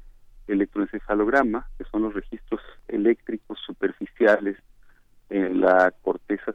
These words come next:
cerebral, que son muy rápidos, pero son muy ruidosos y se limitan a las zonas periféricas. No podemos llegar con ellos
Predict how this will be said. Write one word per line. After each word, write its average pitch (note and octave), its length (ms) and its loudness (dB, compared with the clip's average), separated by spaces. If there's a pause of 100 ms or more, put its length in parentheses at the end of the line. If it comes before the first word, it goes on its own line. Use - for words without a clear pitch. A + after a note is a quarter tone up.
cerebral, B2 480 2 (580)
que G#2 60 -2 (100)
son C3 240 2
muy C3 140 -2
rápidos, C#3 600 0 (920)
pero G#2+ 220 4
son C3+ 300 0
muy C3+ 160 4
ruidosos D3 640 -6 (160)
y B2 100 -4 (140)
se G#2+ 140 2
limitan B2 680 -2 (160)
a G#2 140 -2
las G2+ 240 0
zonas A2 320 -2 (160)
periféricas. B2 680 0
No A2+ 120 0
podemos A2+ 500 0 (640)
llegar G#2+ 400 6
con G#2 240 -4
ellos G#2+ 260 -2